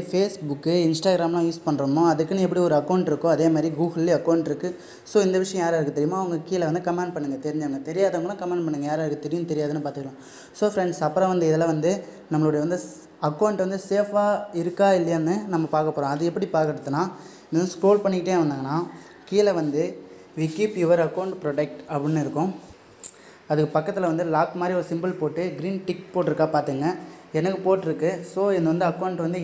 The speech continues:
எந்த பிரச்சனையும் இல்லை, இது வந்து சேஃபாக இருக்குது. அப்படி உங்கள் அக்கௌண்ட்டில் வந்து green tick போடலன்னா, அப்போ உங்கள் அக்கௌண்ட்டில் வந்து ஏதோ ஒரு பிரச்சனை இருக்குது, ஏதோ ஒரு, ஏதோ ஒரு குறை இருக்குது, அதான் meaning அதுக்கு. So, அதை வந்து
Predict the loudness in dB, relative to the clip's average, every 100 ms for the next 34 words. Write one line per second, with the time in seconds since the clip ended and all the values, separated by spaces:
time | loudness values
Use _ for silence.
0 | -2 -2 -2 -2 -2 0 0 2 2 0
1 | -2 -4 -4 -2 -2 2 2 2 -2 -8
2 | -10 -20 -20 -2 -2 2 4 4 2 2
3 | -2 -2 -2 -4 -4 -4 -4 -4 -6 -8
4 | 0 4 4 4 2 -2 -4 -10 -20 -20
5 | -6 -4 -2 2 4 4 4 4 2 -2
6 | 0 0 2 2 4 4 4 0 -4 -2
7 | 0 0 0 -2 0 2 2 2 0 -4
8 | 0 4 6 6 2 2 4 4 4 2
9 | 2 -2 -4 -2 0 0 0 0 0 -2
10 | -4 -8 -12 -16 -16 -16 -18 -6 2 4
11 | 4 4 4